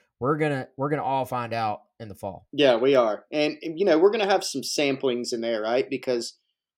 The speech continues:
Speaker 2: we're gonna hear some things. Uh, we're gonna have the opportunity to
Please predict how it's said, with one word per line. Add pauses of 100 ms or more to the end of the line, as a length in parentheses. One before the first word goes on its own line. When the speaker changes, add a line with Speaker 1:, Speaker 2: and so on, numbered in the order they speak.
(140)
Speaker 2:
we're
gonna
hear
some
things. (440)
Uh,
we're
gonna
have
the
opportunity
to